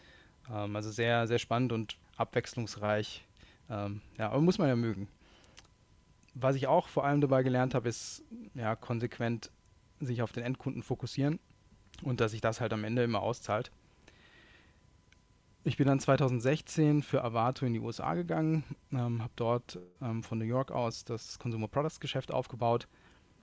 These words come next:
Also quasi, so als Hintergrund vielleicht für den Hörer, das Geschäft, was, äh,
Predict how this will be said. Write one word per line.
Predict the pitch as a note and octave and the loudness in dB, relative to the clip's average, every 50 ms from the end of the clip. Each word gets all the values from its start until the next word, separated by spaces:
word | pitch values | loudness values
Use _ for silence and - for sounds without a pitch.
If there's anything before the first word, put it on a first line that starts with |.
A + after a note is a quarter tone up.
| - - - - - - - | -20 -20 -20 -20 -18 -14 -10
Also | A2+ A2+ | -10 -10
quasi, | - - - A2 G#2+ A2+ A2 A#2 A2+ A#2 G#2 - | -6 -2 0 2 2 2 2 2 0 0 -2 -4
so | - A#2+ A2+ A#2 | -10 -14 -14 -12
als | - A#2 A#2+ | -12 -12 -10
Hintergrund | - C3 A#2+ B2+ A#2+ - A#2+ A#2 A#2 A2 | -8 -6 -6 -6 -4 -4 -4 -4 -4 -4
vielleicht | - - C3 A#2+ A#2+ A#2 - | -6 -8 -10 -10 -10 -10 -8
für | - | -6
den | A#2 A2 A2+ | -6 -4 -2
Hörer, | B2 A#2+ A#2 A2+ A2+ - - - - - - - _ - - _ | -2 0 0 0 -2 -2 -8 -18 -20 -20 -20 -20 _ -20 -20 _
das | - A2+ - - | -10 -10 -8 -6
Geschäft, | - B2+ - A#2 A#2 - - - - _ - | -6 -2 0 0 0 0 -4 -12 -20 _ -4
was, | - A2+ A2 - - - - | -2 0 0 0 -4 -8 -8
äh, | - B2 A2 G#2 G#2 G#2 - | -6 -4 -2 -2 -2 -2 -4